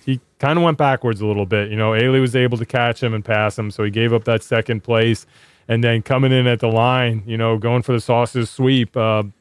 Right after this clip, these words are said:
uh, Sweck, you know, comes out of nowhere, is on his wheel, and they're on a, on a, you know, one-on-one sprint for that third podium spot, and Sweck's able to take him out at the line, it,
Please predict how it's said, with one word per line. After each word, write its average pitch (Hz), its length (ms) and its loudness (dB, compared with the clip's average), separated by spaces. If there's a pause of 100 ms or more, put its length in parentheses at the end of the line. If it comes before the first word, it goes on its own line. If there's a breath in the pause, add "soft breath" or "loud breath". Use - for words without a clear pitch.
(140)
uh, 120 120 -6
Sweck, 117 480 -2 (320)
you 127 120 -4
know, 110 220 0
comes 123 300 0
out 123 160 2
of 117 200 2 (300 soft breath)
nowhere, 127 460 2
is 113 100 -2
on 127 220 2
his 120 160 0
wheel, 131 480 2
and 117 100 -2
they're 123 240 4
on 127 160 2
a, 117 160 0 (100)
on 123 220 -2
a, 113 160 -2 (160)
you 120 140 -2
know, 117 260 2 (140)
one-on-one 131 640 2
sprint 135 420 0
for 120 100 -4
that 113 200 0
third 123 320 0
podium 127 400 2
spot, 117 360 0
and 107 160 -2
Sweck's 113 380 -2
able 117 320 2
to 113 480 0
take 120 240 0
him 117 100 -2
out 120 220 0
at 113 80 -2
the 113 80 -4
line, 113 540 0
it, 107 120 -6